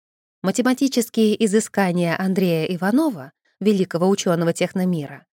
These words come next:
оказались учебником по алгебре, по уровню класс седьмой. Особенности выращивания пасленовых культур я тоже поставила на место. С тыквами бы разобраться. Я вытащила книгу в черной кожаной обложке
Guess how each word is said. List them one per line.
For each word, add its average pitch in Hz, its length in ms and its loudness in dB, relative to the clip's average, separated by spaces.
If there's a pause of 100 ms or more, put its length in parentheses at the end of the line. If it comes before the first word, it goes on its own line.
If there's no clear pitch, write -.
(260)
оказались 294 680 -2
учебником 233 680 0
по 208 140 -2
алгебре, 147 720 -4 (180)
по 226 80 -8
уровню 247 580 2
класс 196 300 -2
седьмой. 151 560 -10 (360)
Особенности 285 680 0
выращивания 175 720 0
пасленовых 165 600 -2
культур 233 400 -4
я 285 160 0
тоже 196 360 -2
поставила 196 560 -2
на 180 140 -2
место. - 460 -10 (560)
С - 140 -16
тыквами 202 480 -4
бы 156 260 -8
разобраться. 170 760 -8 (680)
Я 202 200 -2
вытащила 220 480 -2
книгу 214 380 0
в - 80 -8
черной 196 400 -2
кожаной 170 420 -4
обложке 156 680 -10